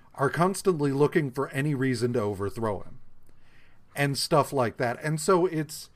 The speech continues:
it's a weird disconnect to me for a writer to be like, to make something that is this self-aware without that self-awareness ca-, transferring over to the character.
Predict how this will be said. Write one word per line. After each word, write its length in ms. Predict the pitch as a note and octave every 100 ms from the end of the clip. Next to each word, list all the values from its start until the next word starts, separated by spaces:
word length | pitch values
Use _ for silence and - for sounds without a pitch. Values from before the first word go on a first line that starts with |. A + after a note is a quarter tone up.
| - _ -
it's 220 | D#3+ F3
a 80 | E3
weird 640 | C#3 C#3 A3+ D4+ A#3+ B2 - -
disconnect 1040 | D#3+ E3 - - C3 A2 F#2+ - - -
to 120 | - A#2
me 480 | G#2 F#2 F2 F2 - - - - - - - - - -
for 340 | D3 C3+ A#2+
a 20 |
writer 880 | A2 A#2+ A3 D4 F3 G2+ F2+ F2+ A2 - - - - - - -
to 120 | D#3
be 220 | C3+ C3
like, 440 | B2+ A#2 A2+ C#3 C3
to 120 | -
make 280 | D3 C#3+ B2+
something 500 | - C#3 A2+ C3 A#2+
that 140 | A#2
is 180 | A2 G2
this 180 | A2 G2+
self-aware 720 | B2+ A2 G#2 F#2 G2 F2+ E2+ - - - -
without 380 | C3+ B2+ E3 F3+
that 180 | D#3 C#3+
self-awareness 720 | E3 C3+ B2+ B2+ B2+ A#2+ A2
ca-, 360 | - C3 D#3+ E3+ -
transferring 560 | D3+ C3+ - C3+ A#2
over 200 | A#2 A2+
to 40 | A2
the 100 | G#2
character. 640 | - B2+ A#2 - G#2